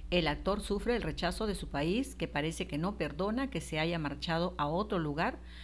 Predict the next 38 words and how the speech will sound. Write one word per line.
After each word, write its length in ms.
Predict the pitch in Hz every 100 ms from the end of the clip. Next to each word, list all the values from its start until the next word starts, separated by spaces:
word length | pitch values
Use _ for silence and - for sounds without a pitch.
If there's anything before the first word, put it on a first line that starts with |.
| -
para 240 | 208 226 220
crecer 400 | 165 - 262 -
como 240 | 165 147
profesional. 720 | 151 - 139 151 147 139 135 - - - - - -
Una 220 | 190 180
muestra 320 | 165 185 180
muy 160 | 156 160
clara 340 | 165 185 196
del 140 | 180 143
grado 260 | 160 180
de 100 | 180
rechazo 640 | 143 135 180 170 - 214 269
que 120 | 147
sufre 320 | 135 202 170
Can 160 | 175 170
Yaman 260 | 165 170
en 100 | 180
su 120 | 180 156
país 420 | 143 151 233 - - - - -
fue 180 | 233
lo 100 | 247
ocurrido 440 | 240 175 170 208 254
durante 320 | 175 156 147
la 100 | 147
presentación 560 | 151 147 139 143 185 196
oficial 540 | 185 131 - 214 233
de 80 | 160
la 120 | 139
cadena 360 | 147 151 156 151
Disney, 500 | 147 135 139 135 135 - - -
que 120 | 196
tuvo 260 | 208 208 190
lugar 320 | 156 190 -
en 140 | 165 147
el 100 | 147
dos 120 | 151
mil 160 | 165
veintidós. 640 | 170 160 147 143 135 135